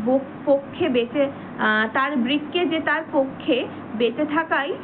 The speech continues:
সম্ভব বলে ডাক্তারের মনে হলো না। কি হলো? ডাক্তার এলো, ডাক্তার দুজনের চিকিৎসা করলো, ঠিক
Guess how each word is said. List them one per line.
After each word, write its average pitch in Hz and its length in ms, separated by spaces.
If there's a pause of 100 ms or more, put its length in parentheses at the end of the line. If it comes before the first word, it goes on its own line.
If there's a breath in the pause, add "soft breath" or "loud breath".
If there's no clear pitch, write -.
(140)
সম্ভব 247 520 (160)
বলে 269 260
ডাক্তারের 247 580
মনে 214 260
হলো 208 200
না। 202 120 (100)
কি 294 120
হলো? 311 240 (340 loud breath)
ডাক্তার 247 420
এলো, 262 240
ডাক্তার 240 380
দুজনের 254 420
চিকিৎসা 254 380
করলো, 254 380
ঠিক 269 120